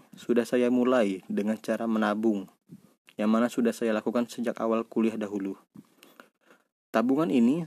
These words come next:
saya tujukan untuk dua hal, yaitu satu untuk memulai investasi dan bisnis, dan kedua untuk keperluan persiapan pribadi, seperti kerja atau modal menikah mungkin. Setelah saya tamat kuliah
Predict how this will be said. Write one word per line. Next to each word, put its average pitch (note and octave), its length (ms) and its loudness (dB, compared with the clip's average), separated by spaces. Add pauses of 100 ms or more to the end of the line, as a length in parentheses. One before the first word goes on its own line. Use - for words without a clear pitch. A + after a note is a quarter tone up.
saya A#2 240 0
tujukan A#2+ 400 -2
untuk C3 300 -4
dua B2 180 4
hal, B2+ 220 -2 (340)
yaitu G#2+ 400 -2
satu A#2 320 0
untuk A2+ 240 -2
memulai A2 720 2
investasi A2 560 -4
dan G#2 160 0
bisnis, - 400 -4 (640)
dan A#2+ 160 0
kedua B2 320 -2
untuk - 320 -6
keperluan C3 400 0
persiapan B2+ 540 -6
pribadi, A#2+ 500 0 (560)
seperti - 480 -4
kerja B2 640 -2 (320)
atau C3+ 420 -6 (480)
modal G#2+ 240 4
menikah G#2+ 480 -2
mungkin. G2 400 -10 (1300)
Setelah B2 380 -4
saya B2+ 160 -2
tamat A2 300 -2
kuliah A2+ 420 -6